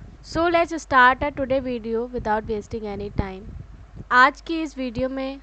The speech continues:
हम discuss करने जा रहे हैं a new topic, that is Java inner class, कि हम कैसे inner class को declare कराते हैं and कैसे उसका respective output हम print करा सकते हैं through our outer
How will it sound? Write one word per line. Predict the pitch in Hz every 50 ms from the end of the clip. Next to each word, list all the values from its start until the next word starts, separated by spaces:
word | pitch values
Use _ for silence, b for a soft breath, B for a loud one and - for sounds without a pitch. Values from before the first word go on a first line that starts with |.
| -
हम | - 247 247 254
discuss | 226 240 233 - - 262 254 262 -
करने | - 254 240 240 247 247
जा | 220 240 226 214
रहे | 214 220 233 233 233
हैं | 233 226 220 - -
a | 226 226 220 220
new | 220 226 247 262 269 269 269 -
topic, | 247 226 233 - - 233 220 208 202 - - - - 208
that | 240 240 247 233 - 220
is | 202 202 208 - - - - - - - - 220 185
Java | 226 226 214 220 214 208 214 214 - - -
inner | 226 220 208 202 202 214 - - - -
class, | 254 240 226 214 196 185 190 - - - b b b b b b b -
कि | 285 285
हम | - 330 330 339 311 -
कैसे | 320 269 262 254 - - 247 233 233 - - -
inner | 262 254 262 269 285 294 302 - -
class | 269 247 226 220 226 240 247 240 - - -
को | 254 240 233
declare | 226 - 226 - - 233 220 226 240 240 247 -
कराते | - 233 214 214 202 208 208 - - 240 247
हैं | 240 226 208 208 - - 226
and | 226 226 - -
कैसे | 240 220 226 233 - - 269 254 247
उसका | 240 - - 247
respective | 240 233 226 214 208 - - 226 214 202 - - - - 240 220 196 - - B B B B B B B B B
output | 208 226 233 233 - - 294 262 -
हम | 302 285 302
print | 262 - 262 269 277 285
करा | - 269 254 240 233 240
सकते | - 247 233 220 - - 262 269
हैं | 269 285 285 294 285 -
through | 254 247 240 247 - - 220
our | 214 220 247 277 - - 226 226
outer | 220 220 214 - - - - 254 262